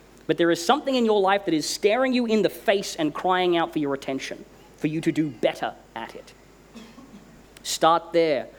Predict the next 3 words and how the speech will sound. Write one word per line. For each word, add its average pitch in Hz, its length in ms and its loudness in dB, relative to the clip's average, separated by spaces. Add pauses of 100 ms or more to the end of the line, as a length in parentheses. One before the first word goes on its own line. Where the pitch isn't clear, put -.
(100)
resolve, 151 600 2 (920)
and 139 160 -2
remember, 185 640 2